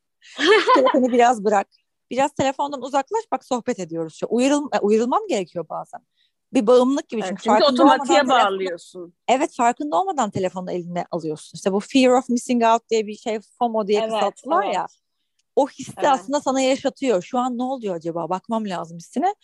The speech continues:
Speaker 2: Ama uyarıldığımda fark ediyorum ki o an çok telefona gömülmüşüm. Bırakıyorum. Ya da başka bir, evdeysek
Speaker 1: Evet.
Speaker 2: başka bir odaya götürüp koyuyorum. <laughs> Bakmayayım diye.
Speaker 1: Zaten bu fomo olarak adlandırılan feeling of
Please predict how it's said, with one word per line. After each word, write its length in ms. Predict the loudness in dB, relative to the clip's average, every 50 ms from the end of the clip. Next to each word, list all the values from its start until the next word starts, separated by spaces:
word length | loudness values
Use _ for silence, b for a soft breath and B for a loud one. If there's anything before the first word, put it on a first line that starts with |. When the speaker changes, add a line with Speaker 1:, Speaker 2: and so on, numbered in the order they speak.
| b b b b b b b b 0
Speaker 2:
Ama 140 | 2 4
uyarıldığımda 640 | 6 6 6 6 6 4 4 4 4 2 2 2 0 0
fark 300 | 2 2 2 2 0 -2
ediyorum 340 | -4 -4 -2 -2 -4 -4
ki 120 | -4 -2 0
o 20 | 0
an 180 | 2 0 -2
çok 200 | -4 -8 -12 _
telefona 380 | -6 -6 -6 -6 -6 -8 -12 -10
gömülmüşüm. 560 | -10 -10 -10 -10 -10 -10 -12 -10 -8 -8 -8 -8 _ _ _ _ _ _ _ _ 0
Bırakıyorum. 640 | 2 2 2 2 2 2 4 4 2 0 -2 -4 -8 -6
Ya 80 | -4 -2
da 60 | 0
başka 260 | 2 0 0 0 -4
bir, 120 | -4 -4 -2 0
evdeysek 380 | 2 2 2 2 2 0 0 0
Speaker 1:
Evet. 120 | -4 -2
Speaker 2:
başka 240 | -2 -2 -2 -2 -2
bir 60 | -2
odaya 280 | 0 0 0 0 0 -2
götürüp 400 | -2 -6 -10 -10 -14 -14 _ _
koyuyorum. 520 | -4 -2 -2 -2 -2 -2 -2 -2 -4 -6 -8 _ _
<laughs> 140 | _ _ -6
Bakmayayım 520 | -6 -6 -6 _ -14 -16 -14 -14 -8 -2
diye. 200 | 0 2 2 2 2 0
Speaker 1:
Zaten 480 | -2 -4 -4 -4 -4 -4 -4 -2 -2
bu 100 | -2 -4
fomo 340 | -6 -6 -6 -6 -4 -4 -4
olarak 420 | -4 -2 -2 -2 -2 -2 -4 -4 -4
adlandırılan 840 | -6 -6 -6 _ -6 -6 -6 -6 -8 -10 -8 -6 -4 -2 -2 -2 -4 -6
feeling 640 | -10 -8 -8 -6 -4 -4 -4 -2 -2 -4 -6 -8 -8 _
of 160 | -6 -6 -6